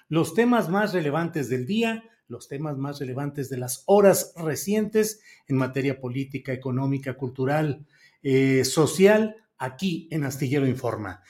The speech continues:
Gracias por acompañarnos. Tendremos más adelante la información relevante del día con mi compañera Adriana Buentello y tendremos, desde luego,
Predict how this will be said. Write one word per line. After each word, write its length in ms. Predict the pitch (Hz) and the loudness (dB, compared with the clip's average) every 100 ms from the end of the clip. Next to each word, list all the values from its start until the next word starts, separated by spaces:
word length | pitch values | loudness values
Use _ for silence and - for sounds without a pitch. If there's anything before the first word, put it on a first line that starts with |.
| - | -12
Gracias 540 | - 165 214 214 180 170 | 0 6 6 6 4 4
por 160 | 156 | 0
acompañarnos. 880 | 131 131 117 113 104 95 98 95 - _ _ _ | 0 0 -2 -4 -8 -12 -14 -18 -20 _ _ _
Tendremos 480 | 131 127 147 147 120 | -2 0 0 0 0
más 220 | 135 139 | -2 0
adelante 680 | 139 151 160 165 165 165 - _ | -2 0 0 2 -2 -4 -16 _
la 140 | 127 | -2
información 560 | 123 123 120 120 - 131 | -2 -2 -2 -2 -2 -2
relevante 420 | 131 113 123 123 | -2 -2 -2 0
del 180 | 123 123 | 0 0
día 200 | 147 151 | -2 -4
con 120 | 139 | -2
mi 120 | 127 | -2
compañera 720 | 123 120 120 127 151 151 147 - - _ | -2 -4 -2 -2 0 -2 -4 -12 -20 _
Adriana 580 | 151 143 165 185 190 180 | 0 2 4 4 4 4
Buentello 880 | 147 156 139 135 196 147 131 110 - _ _ | 4 4 2 4 4 6 2 0 -6 _ _
y 180 | 196 196 | -4 0
tendremos, 480 | 185 135 131 147 | 2 2 0 0
desde 220 | 123 120 120 | -2 -2 0
luego, 540 | 135 143 151 156 - | 4 4 4 0 -4